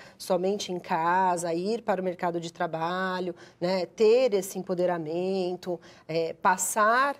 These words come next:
a, a contribuir, né, com as questões financeiras, passar a tomar decisões,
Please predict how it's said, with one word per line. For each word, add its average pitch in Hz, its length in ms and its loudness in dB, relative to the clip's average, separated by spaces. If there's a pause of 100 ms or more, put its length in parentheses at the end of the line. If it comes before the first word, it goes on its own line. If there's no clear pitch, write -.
(300)
a, 170 720 0
a 160 60 -4
contribuir, 196 1120 -2
né, 196 200 2
com 196 120 -2
as 185 100 -2
questões 185 400 -6
financeiras, 185 920 0
passar 208 360 0
a 208 60 0
tomar 202 400 0
decisões, 190 1000 -2